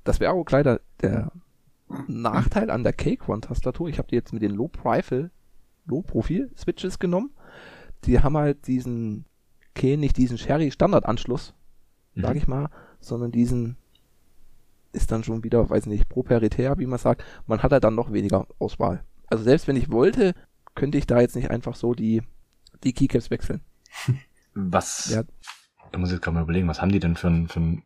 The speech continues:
Speaker 2: für ein Stem oben, für ein, für ein Adapter? Ich glaub, so ein, so ein leicht rechteckiger, oder? Mit so zwei, äh, Löchern drin?
Speaker 1: Ja.
Speaker 2: Okay.
Speaker 1: Warte mal, das ist, ich kann mal eine abmachen.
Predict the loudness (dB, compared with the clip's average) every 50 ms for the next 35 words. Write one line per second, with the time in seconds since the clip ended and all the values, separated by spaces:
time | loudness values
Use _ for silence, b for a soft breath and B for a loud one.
0 | _ -8 -2 -2 -2 0 -2 -6 -10 -12 _ _ _ 2 4 6 6 6 4 4
1 | 0 0 0 0 0 2 2 0 0 0 -2 -2 -2 -2 -2 -2 -6 _ _ _
2 | -20 -20 -20 _ -14 -6 0 0 0 0 0 -2 -4 -4 -2 0 -2 -2 -2 0
3 | 0 0 2 2 2 2 2 0 0 -4 -6 -8 -2 0 4 4 4 2 2 -2
4 | 0 0 0 0 -2 -6 -6 -2 -2 2 2 2 2 2 0 0 -2 -2 -4 -6
5 | -6 -4 -2 0 2 2 2 0 0 0 0 0 0 0 -4 -8 _ _ _ _
6 | _ _ _ -20 -18 -18 -18 -18 _ _ _ -6 -2 -2 -2 0 -2 -2 -2 -2
7 | -2 -2 -2 -2 -4 -6 -6 -8 -10 -12 _ _ -20 -20 _ _ _ _ -20 -18
8 | -10 -4 -2 -2 -2 -2 -4 -6 -6 -6 -6 -8 -8 -10 -14 -14 -12 -10 -10 -10
9 | -10 -10 -8 -6 -6 -4 -2 -4 -4 -4 -4 -4 -6 -6 -8 -14 -20 -20 _ _
10 | _ _ _ _ _ _ -6 -2 -2 -2 0 0 -2 -2 -2 -4 -12 -12